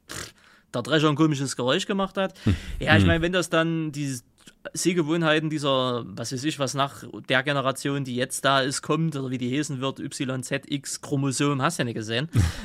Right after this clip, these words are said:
Speaker 1: Ähm, wenn das dann so ist und, äh, die wollen das so unbedingt, dann musst, also dann hast du ja nur zwei Möglichkeiten. Entweder A, du machst das und kannst in diesem Berufsfeld weiter arbeiten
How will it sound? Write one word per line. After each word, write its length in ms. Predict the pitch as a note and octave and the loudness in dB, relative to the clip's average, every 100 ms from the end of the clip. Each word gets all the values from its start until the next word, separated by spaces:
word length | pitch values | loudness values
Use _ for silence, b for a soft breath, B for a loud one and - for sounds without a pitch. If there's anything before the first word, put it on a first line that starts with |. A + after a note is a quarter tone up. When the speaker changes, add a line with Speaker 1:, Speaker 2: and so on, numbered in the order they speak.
| E3+ | -6
Speaker 1:
Ähm, 420 | - C#3 C3+ C3+ - | 2 4 6 2 -2
wenn 160 | B2+ C#3+ | -2 0
das 160 | C#3+ | 2
dann 180 | C#3 C3 | 2 0
so 120 | A#2 | -2
ist 260 | G2+ A3+ - | -2 -2 -2
und, 480 | - C#3+ C#3 C3 B2 | 0 0 0 -2 -4
äh, 240 | B2+ B2 | -4 -4
die 140 | A#2+ | 0
wollen 180 | B2+ F3 | 2 4
das 160 | G#3+ E3+ | 4 2
so 80 | F3 | 0
unbedingt, 500 | E3 D#3+ D#3+ E3 C#3 | 0 0 0 0 0
dann 180 | A#2+ A#2+ | 0 0
musst, 340 | D#3 - - | 0 0 -2
also 160 | A#2+ B2 | -2 0
dann 100 | A#2+ | 0
hast 140 | - | 2
du 40 | |
ja 40 | C3 | 2
nur 100 | B2 | 2
zwei 120 | C3 | 0
Möglichkeiten. 540 | C3 D#3+ C#3+ - A#2 A#2+ | 2 2 0 0 -2 -2
Entweder 340 | C3+ C3+ A#2 | -4 0 2
A, 160 | B2 C#3 | 2 2
du 80 | |
machst 320 | B2 C3 D#3+ - | 2 0 0 0
das 220 | G3+ E3+ | -2 -2
und 80 | C3 | -2
kannst 240 | C#3 C#3+ | -2 -2
in 60 | C3 | -4
diesem 240 | C3 A#2+ | -6 -6
Berufsfeld 460 | A#2 D3+ - B2+ B2 | -6 -6 -4 -2 0
weiter 260 | B2 A2+ - | 0 0 2
arbeiten 520 | C#3 E3+ F3+ G3 | 2 4 4 2